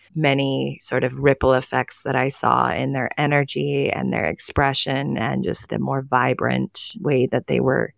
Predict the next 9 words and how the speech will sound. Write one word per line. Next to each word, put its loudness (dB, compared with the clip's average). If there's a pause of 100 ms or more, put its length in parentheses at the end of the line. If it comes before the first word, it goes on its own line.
(640)
showing 2
up. 2 (220)
But -10
this 4
<laughs> -
one 4
woman 2 (280)
sent 0
me 0